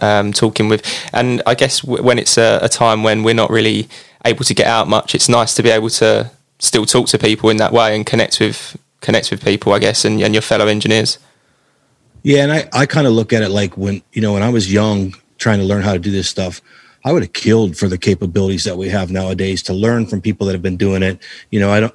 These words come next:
Speaker 2: I don't claim to know everything, but I've been at it for thirty-five years now. And,
Speaker 1: Yeah,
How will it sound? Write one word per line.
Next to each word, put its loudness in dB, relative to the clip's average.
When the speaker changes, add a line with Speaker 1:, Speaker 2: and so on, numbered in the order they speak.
Speaker 2:
I 0
don't 0
claim 0
to -2
know 2
everything, 0
but 0
I've 0
been 0
at 0
it -2
for -8
thirty-five -4
years -6
now. -4
And, -6
Speaker 1:
Yeah, 0